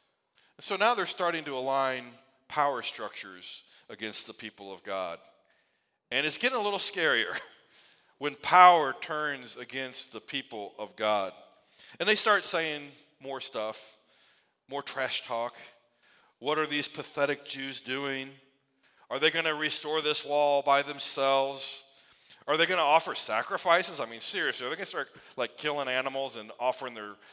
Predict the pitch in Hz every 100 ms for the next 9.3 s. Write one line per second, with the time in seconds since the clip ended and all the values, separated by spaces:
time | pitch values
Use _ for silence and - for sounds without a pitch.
0 | _ 123 113 123 131 135 120 127 127 120
1 | 117 113 110 117 123 113 107 113 120 -
2 | - - _ _ _ - 175 220 247 214
3 | 175 - 147 147 143 - - - - _
4 | _ - 139 - 143 139 135 - - _
5 | - - - - 156 - 180 247 214 208
6 | 202 165 175 170 - 156 170 - - 151
7 | 139 139 147 151 - - - _ _ -
8 | 135 147 - - 127 107 104 117 123 127
9 | - - -